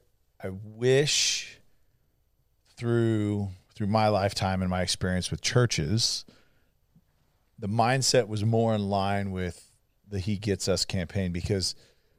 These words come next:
I, I think people that maybe aren't familiar, um, one with, with, with the Bible and, and, and the teachings from Jesus is the church is not a building. The church is not a staff. It's not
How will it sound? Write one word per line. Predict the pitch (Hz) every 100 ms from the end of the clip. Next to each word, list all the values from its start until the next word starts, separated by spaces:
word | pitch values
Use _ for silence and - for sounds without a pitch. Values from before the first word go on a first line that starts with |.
| _ _ _ _ _ _ _ _
I, | 104
I | -
think | 139 165 -
people | 165 139 131 113 - _ _ _ _ _
that | 120 110
maybe | 117 131 131
aren't | 120 -
familiar, | 123 113 113 110 110 101 98 98 - _ _ 104
um, | 98 90 87 85 85 - _ _
one | 101 117 110
with, | 95 - -
with, | 104 _ _ _
with | 107 -
the | 117
Bible | 95 92 95 95
and, | 95 90 -
and, | 95 92
and | - 92
the | 90
teachings | - 107 - 101 95 - - - _ _ _ _
from | _ 90
Jesus | 82 123 113 98 -
is | 92 85
the | 98
church | - 139 180 156
is | 101
not | 104 101
a | 90
building. | 92 90 85 82 92
The | -
church | - 110 110 123
is | 113
not | 123 113 110 117 - - -
a | -
staff. | 113 - 117 104 95 98 -
It's | 92 -
not | 104 98 104